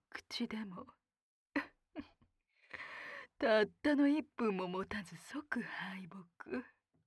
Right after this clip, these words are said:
少し一物をこすりつけられただけで、ビュービュー、ビュービュー。<laughs> 小種汁をまき散らしながら、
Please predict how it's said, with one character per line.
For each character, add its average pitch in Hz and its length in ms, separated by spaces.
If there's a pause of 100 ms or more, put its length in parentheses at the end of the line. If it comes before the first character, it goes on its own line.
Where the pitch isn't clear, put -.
(1700)
少 262 280
し 220 340
一 180 240
物 180 140
を - 20 (380)
こ 185 160
す 196 180
り 170 100
つ - 140
け 202 140
ら 196 120
れ 175 120
た 160 180
だ - 80 (160)
け 185 160
で、 - 260 (800)
ビ 226 140
ュ 214 480
ー 175 60
ビ - 160
ュ 156 160
ー、 - 80 (320)
ビ 226 240
ュ - 0
ー - 20 (400)
ビ 220 460 (1040)
ュ - 20
ー。 - 20
<laughs> - 320 (1700)
小 233 220
種 233 300
汁 226 360
を 170 60
ま 170 200
き 175 120
散 - 220
ら 247 100
し - 160
な 247 140
が 202 180
ら、 208 320